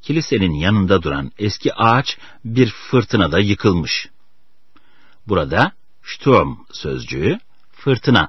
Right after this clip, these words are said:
anlamına geliyor. Yaşlı von Riebeck'in oğlu da ağaçtan geriye kalan kısmı kurtarmak istemiş. Bu yüzden demirden bir çember yaptırmış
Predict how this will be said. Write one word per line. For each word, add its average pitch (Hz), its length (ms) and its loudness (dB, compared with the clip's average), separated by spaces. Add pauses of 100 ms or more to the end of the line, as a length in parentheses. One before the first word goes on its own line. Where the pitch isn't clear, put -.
(140)
anlamına 73 460 -6
geliyor. 62 460 -12 (1200)
Yaşlı 147 480 0
von 170 160 -2
Riebeck'in 131 480 0
oğlu 101 320 4
da 82 240 0 (380)
ağaçtan 117 520 2
geriye 101 380 4
kalan 76 320 -4
kısmı 139 400 -4
kurtarmak 107 600 2
istemiş. - 500 -14 (420)
Bu 85 140 -4
yüzden 71 460 -4 (360)
demirden 107 500 2
bir 73 80 -6
çember 69 460 -8
yaptırmış 127 640 -4